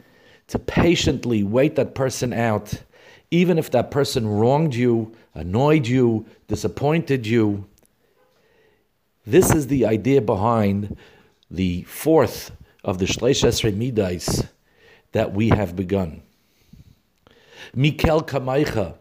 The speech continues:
who is as powerful as you are, Hashem, and as great as you are in your everlasting patience,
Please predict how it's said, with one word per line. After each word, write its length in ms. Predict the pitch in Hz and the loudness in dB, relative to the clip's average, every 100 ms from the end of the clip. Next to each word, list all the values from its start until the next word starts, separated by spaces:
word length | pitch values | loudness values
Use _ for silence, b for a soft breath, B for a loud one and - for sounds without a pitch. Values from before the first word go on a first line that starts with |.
| _ _ b b - | _ _ b b -4
who 260 | - 180 185 | 4 4 6
is 260 | 185 135 | 4 6
as 140 | 135 104 | 2 0
powerful 580 | 110 143 156 156 143 | -2 2 2 2 2
as 180 | 120 98 | 2 2
you 200 | 113 135 | 0 2
are, 160 | 135 127 | 2 2
Hashem, 580 | 110 - 123 113 90 78 _ _ _ _ _ _ _ _ _ - | 0 0 0 0 -2 -10 _ _ _ _ _ _ _ _ _ -6
and 160 | 117 | -2
as 180 | 107 98 | -2 -2
great 400 | 87 101 151 214 | -2 2 4 4
as 220 | 151 107 | 2 2
you 180 | 110 113 | 0 2
are 420 | 127 113 92 95 - b b b b _ | 4 4 2 -2 -6 b b b b _
in 220 | 165 139 | -2 0
your 420 | 139 139 131 - - _ _ _ - | 4 6 4 2 -10 _ _ _ 0
everlasting 720 | 170 147 131 135 123 - 113 | 2 4 4 4 4 0 -4
patience, 800 | - 135 135 - 87 - - | -2 -2 -2 -2 -4 -8 -12